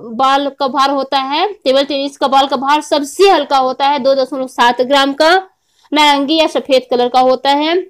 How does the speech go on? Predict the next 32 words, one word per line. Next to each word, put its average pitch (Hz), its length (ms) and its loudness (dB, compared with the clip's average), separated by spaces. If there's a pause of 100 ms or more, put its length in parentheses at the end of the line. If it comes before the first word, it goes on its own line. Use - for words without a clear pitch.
(800)
रैकेट 302 520 0
पर, 370 180 4 (1120)
टेबल 294 200 2
टेनिस 320 280 -4
के 330 80 -2
रैकेट 302 380 -2
पर 339 80 0
चिपके 339 400 -2
हुए 359 240 6
रबर 285 340 2
की 330 100 0
मोटाई 285 400 0
दो 247 220 2
एमएम 294 380 2 (400)
and 277 380 -2
कुल 370 280 6
मोटाई 277 400 0 (160)
चार 254 220 4
एमएम 277 300 -2
होती 302 300 -4
है। 349 180 2 (560)
दोस्तों, 330 360 0 (440)
टेबल 311 200 2
टेनिस 330 300 -2
के 349 100 0
बॉल 269 260 2
का 294 140 -2
व्यास 277 640 0
होता 294 240 -4
है 277 160 -4 (140)
चालीस 247 460 0
एमएम। 226 460 -2